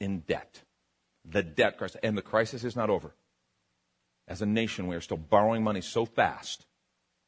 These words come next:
we don't know, we don't know what to do with it. And folks, some, somebody's gonna have to pay for this. Any of us who ever been in debt, no, it doesn't go anywhere. It's just there, and someone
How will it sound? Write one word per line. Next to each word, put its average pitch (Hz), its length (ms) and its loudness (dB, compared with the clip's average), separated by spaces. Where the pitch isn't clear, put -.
we 101 80 -4
don't 104 120 0
know, 98 240 2
we 98 100 -2
don't 104 80 0
know 101 80 0
what 95 80 -4
to 87 80 -12
do 98 120 -2
with 73 100 -6
it. - 80 -16
And 101 160 -6
folks, 113 240 4
some, 143 300 2
somebody's 135 340 -2
gonna 135 80 -4
have 127 80 -6
to - 60 -20
pay 131 160 0
for - 100 -12
this. - 240 -20
Any 120 200 2
of 139 80 4
us 147 160 2
who 143 80 2
ever 143 100 4
been 143 180 0
in 120 100 -2
debt, 117 300 2
no, 113 360 2
it 98 220 -6
doesn't 101 340 0
go 117 200 0
anywhere. 92 360 -6
It's 92 240 -8
just 107 340 -6
there, 92 320 -2
and 90 140 -10
someone 104 540 -2